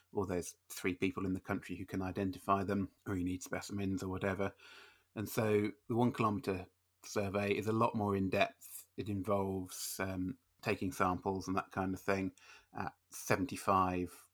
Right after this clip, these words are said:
one kilometre grid squares across the country, which are co-located with things like the National Plant Monitoring Scheme, so that we know what's going on on the ground, and we can relate that, once we've got enough data, to what's going on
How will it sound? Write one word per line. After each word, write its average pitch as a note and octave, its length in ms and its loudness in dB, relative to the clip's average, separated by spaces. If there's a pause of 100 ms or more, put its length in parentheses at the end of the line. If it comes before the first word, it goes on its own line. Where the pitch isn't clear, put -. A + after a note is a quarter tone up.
one G2+ 280 2
kilometre F#2+ 420 0
grid F#2+ 200 2
squares F2+ 360 -4
across G2 280 -4
the - 80 -8
country, G2 480 -2 (340)
which B2 180 2
are - 40 -4
co-located G2 960 2
with G2 280 -2
things G2 180 -2
like F#2 100 -2
the G2+ 60 -4
National F#2+ 320 -4
Plant F#2 260 2
Monitoring F#2+ 480 -2
Scheme, F#2+ 380 0
so G2 140 -4
that F#2 140 -2 (480)
we A2 140 2
know A2 200 4
what's G#2+ 180 0
going G2 260 2
on F#2+ 160 0
on F2 80 -2
the E2 80 -4
ground, C3 520 6 (180)
and A2 100 -2
we G#2 100 -2
can G2 200 -2
relate G2+ 340 2
that, G2 320 2 (560)
once - 220 -12
we've F#2 60 -12
got F#2+ 120 0
enough F#2+ 260 -2
data, G2 300 0
to G2 140 -6
what's - 180 -4
going F#2+ 300 0
on F#2+ 280 -2